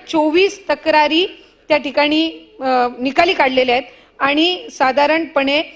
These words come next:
अ, वीस तक्रारींवर जे काम आहे ते सुरू आहे. पण खाजगी आस्थापनांवर स्थापन झालेल्या समित्यांची संख्या तुलनेने कमी असल्याने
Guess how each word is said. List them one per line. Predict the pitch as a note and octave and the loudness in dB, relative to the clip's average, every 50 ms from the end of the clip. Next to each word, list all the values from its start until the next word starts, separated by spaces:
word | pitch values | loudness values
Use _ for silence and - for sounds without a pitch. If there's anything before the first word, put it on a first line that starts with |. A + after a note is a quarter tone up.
| - _ _ _ _ - | -20 _ _ _ _ 0
अ, | B3+ B3 B3 | 0 2 2
वीस | A#3 A3+ D#4 F4+ - - - - - | 2 2 0 0 0 -4 -8 -6 -4
तक्रारींवर | C4+ - C#4+ C#4 C#4 C4 C#4 C4+ C4+ C#4 C#4+ C#4 | -2 0 0 0 0 0 -2 -2 -2 0 -2 -2
जे | A#3 D4 C#4+ | -2 -4 -6
काम | - C4 C4 C4+ C4 C4 | -4 -2 -2 -2 -2 -4
आहे | A#3+ C4 C4 | -6 -6 -8
ते | C4+ C#4+ C4 | -8 -12 -16
सुरू | - - A#3 A#3 A#3+ | -16 -16 -12 -6 -4
आहे. | A#3+ A3 A3+ - - - _ _ _ _ | -4 -4 -6 -8 -14 -20 _ _ _ _
पण | - D4+ D#4 D4+ | -6 -4 -4 -4
खाजगी | - B3 B3 B3+ A3 A3+ - | 0 0 0 0 0 -2 -2
आस्थापनांवर | F4 D#4+ D4 - - D#4+ D#4 D4+ D4+ D4+ D4+ D4 D4+ D#4 D#4 - | -2 -2 -2 -2 -2 -2 -2 0 -2 -4 -4 -2 0 0 0 0
स्थापन | - - - B3+ B3+ - D4 D4 D4 | -2 -2 -4 -2 -2 -2 -2 -2 0
झालेल्या | C4+ C4 C4 C#4 C4+ C#4+ D4 | 0 0 0 0 0 0 0
समित्यांची | C#4+ - C4 B3 C4+ C4 - C#4 C4+ C4+ C4+ - D#4 | 0 -2 -6 -6 -6 -4 -4 -4 -4 -4 -6 -8 -8
संख्या | D4 - - B3+ B3+ A3+ - D4+ D4+ C4 F#3+ - - - - _ _ _ - | -8 -6 -6 -6 -6 -2 0 0 0 0 0 -4 -12 -20 -20 _ _ _ -8
तुलनेने | D4+ D4 D4 D4+ E4 E4+ F4 F#4 | -6 -4 -2 0 0 0 0 0
कमी | C#4 D#4 D4 D4 D#4+ | 0 0 0 2 2
असल्याने | D#4 C4 B3+ - C4+ C4+ C4 B3 A3+ | 0 0 0 -2 -4 -4 -4 -4 -6